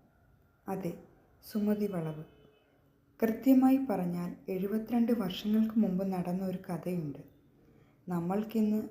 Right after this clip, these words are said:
അതൊരു കഥ. എന്നാൽ സുമതി എന്ന പെൺകുട്ടി അന്ന് അനുഭവിച്ച വേദനയാണ് ഈ സ്ഥലത്തിന് ആധാരം. തിരുവനന്തപുരം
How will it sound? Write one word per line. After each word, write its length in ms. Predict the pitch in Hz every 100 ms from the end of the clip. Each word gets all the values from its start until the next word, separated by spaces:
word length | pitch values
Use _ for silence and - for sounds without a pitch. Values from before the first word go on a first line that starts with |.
| 202
അതൊരു 280 | 196 196 196
കഥ. 220 | 175 - 175 - _ _ _ _ 208
എന്നാൽ 260 | 214 233 233
സുമതി 440 | - 214 220 240
എന്ന 160 | 269 262
പെൺകുട്ടി 560 | - 196 190 196 196 196 - - 196
അന്ന് 240 | 202 233
അനുഭവിച്ച 480 | 208 196 202 196 - 208
വേദനയാണ് 800 | 180 180 196 208 202 180 175 175 -
ഈ 120 | 214 202
സ്ഥലത്തിന് 640 | 208 - 175 170 185 180
ആധാരം. 480 | 156 147 156 151 - - _ _ _ _ _ _ _ _ _ _ _ _
തിരുവനന്തപുരം 760 | 226 240 254 262 226 180 175